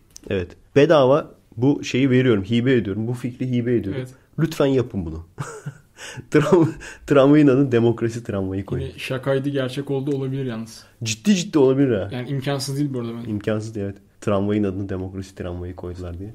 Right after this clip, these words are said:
Speaker 2: Geçen akşam mesela Demokrasi Yoğurdu yedim. Çok güzel. Mesela poğaça yoğurdu mu, Demokrasi Yoğurdu mu, Demokrasi Yoğurdu.
Speaker 1: On beş Temmuz.
Speaker 2: <laughs> On beş Temmuz
Speaker 1: Öyle
Speaker 2: Demokrasi
Speaker 1: yapmışlar mı?
Speaker 2: cıvcığı falan. Yaparlar abi, niye yapmasın? Ben olsam mesela mitinge giderim. Demokrasi Yoğurdu diye bildiğimiz yoğurt, sütaş yoğurdu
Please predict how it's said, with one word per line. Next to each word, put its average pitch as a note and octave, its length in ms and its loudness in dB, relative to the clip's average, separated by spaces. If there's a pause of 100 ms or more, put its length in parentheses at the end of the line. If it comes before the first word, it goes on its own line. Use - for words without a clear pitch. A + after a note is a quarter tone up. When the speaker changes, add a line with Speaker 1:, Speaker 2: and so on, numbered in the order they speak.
(140)
Speaker 2:
Geçen A#2+ 240 -12
akşam A#2+ 260 -10
mesela B2 220 -8 (200)
Demokrasi B2+ 440 -6
Yoğurdu C3 280 -2
yedim. B2 320 -6
Çok B2+ 160 -12
güzel. A#2+ 180 -10
Mesela B2 220 -10
poğaça C#3+ 220 -4
yoğurdu C3 280 -2
mu, C#3 120 -4
Demokrasi C3 440 -6
Yoğurdu A#2+ 240 -4
mu, E3+ 240 -6 (160)
Demokrasi B2 420 -6
Yoğurdu. A2 280 -12 (160)
Speaker 1:
On G2+ 220 -2
beş F#2+ 160 -4
Temmuz. F#2+ 460 -8 (120)
Speaker 2:
<laughs> - 100 -20
On D3+ 200 -8
beş C3+ 120 -6
Temmuz C3+ 280 -8
Speaker 1:
Öyle A2 120 2
Speaker 2:
Demokrasi G#2 40 2
Speaker 1:
yapmışlar C3 440 -2
mı? A#2 80 -2
Speaker 2:
cıvcığı B2 320 -6
falan. B2 280 -18
Yaparlar D#3 420 -6
abi, C#3 140 -8
niye C3 120 -6
yapmasın? B2+ 380 -14
Ben C#3 60 -6
olsam C3+ 240 -4
mesela C3 240 -6
mitinge C3+ 340 -4
giderim. C#3 340 -6 (240)
Demokrasi C#3+ 420 -2
Yoğurdu B2 380 -4
diye D3 280 -8
bildiğimiz C3 360 -4
yoğurt, B2 320 -4
sütaş - 560 -12
yoğurdu C3 360 -8